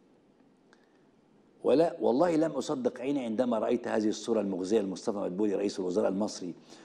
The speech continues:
وهو جالس في وضع أقل ما يوصف بأنه وضع الذليل أمام ولي العهد السعودي، والذي كان فيه مدبولي يعتذر بالنيابة عن الحكومة المصرية عن نقل البيروقراطية للسعودية. هل عندك تعليق على هذا المشهد؟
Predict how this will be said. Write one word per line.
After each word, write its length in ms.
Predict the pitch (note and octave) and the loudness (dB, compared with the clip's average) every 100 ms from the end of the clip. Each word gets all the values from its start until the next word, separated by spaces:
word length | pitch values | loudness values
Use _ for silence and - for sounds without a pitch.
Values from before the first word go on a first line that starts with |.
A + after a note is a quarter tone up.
| - - | -20 -6
وهو 220 | F#2+ A#2+ A#2+ | 4 6 6
جالس 380 | E3 D#3 B2 | 4 2 0
في 100 | - | -2
وضع 360 | B2 C#3+ A#2 A2 | 0 2 0 -2
أقل 340 | - E3+ D#3+ | 0 0 2
ما 80 | B2+ | 2
يوصف 240 | C#3+ C#3 A2+ | 2 0 0
بأنه 300 | A2 A#2 C3+ | 0 0 0
وضع 280 | A#2+ B2 A2 | 2 2 0
الذليل 480 | F#2 G2+ B2 A2 | -2 0 0 0
أمام 360 | - G#2 A2+ G#2 | -2 -4 -2 -2
ولي 220 | G2+ A2+ | 0 0
العهد 320 | G2 G2+ F#2+ | -2 -4 -6
السعودي، 580 | F2 - F#2+ G2+ F2+ E2+ - - - - - | -10 -10 -4 -2 -2 -6 -12 -20 -20 -20 -2
والذي 340 | G2 D3+ D#3+ C#3+ | 4 6 6 2
كان 280 | E3+ D#3+ | 2 2
فيه 160 | C#3 E3 | 0 0
مدبولي 420 | C#3+ A#2 D3 C#3+ | 0 2 2 2
يعتذر 440 | A#2 G#2 D3 B2 A2+ | 2 0 0 2 0
بالنيابة 460 | G2+ G#2+ B2 A#2+ | 0 0 2 2
عن 80 | G2 | 0
الحكومة 280 | F2 B2 G#2+ | -4 -4 -4
المصرية 520 | F#2+ - A2 G2+ F2+ - - - - | -4 -2 0 0 -4 -12 -20 -18 -2
عن 240 | G#2 A#2+ | 2 4
نقل 240 | E3+ E3 C#3 | 2 2 -2
البيروقراطية 560 | A2+ A2 - G#2+ C3 | 2 0 0 -2 2
للسعودية. 580 | G#2 - F2+ F2+ F2 A2 | 0 -2 -6 -4 -4 0
هل 60 | E3+ | 2
عندك 320 | F#3 E3+ - | 2 0 0
تعليق 440 | A2+ G#2+ C#3 A#2 | 0 0 0 -2
على 120 | G#2+ | -2
هذا 180 | A#2 A2 | 0 0
المشهد؟ 420 | G#2 A#2 - G2+ | -2 -4 -6 -12